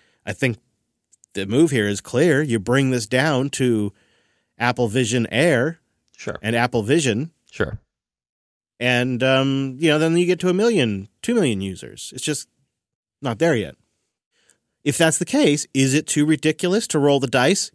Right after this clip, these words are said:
Speaker 1: pick one up, and try to get on the ground floor with an app that, you know, becomes known as one of the Vision Pro productivity apps?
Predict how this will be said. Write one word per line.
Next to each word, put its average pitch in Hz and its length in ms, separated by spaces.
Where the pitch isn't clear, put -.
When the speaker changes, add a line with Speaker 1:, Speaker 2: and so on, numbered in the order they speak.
Speaker 1:
pick - 220
one 143 160
up, 165 160
and 131 100
try 135 160
to 127 100
get 123 240
on 123 120
the 117 80
ground 120 280
floor 139 280
with 131 120
an 120 100
app 120 220
that, 123 260
you 127 120
know, 98 100
becomes 117 460
known 120 300
as 117 120
one 127 140
of 117 80
the 117 60
Vision 127 380
Pro 139 260
productivity 143 600
apps? 208 380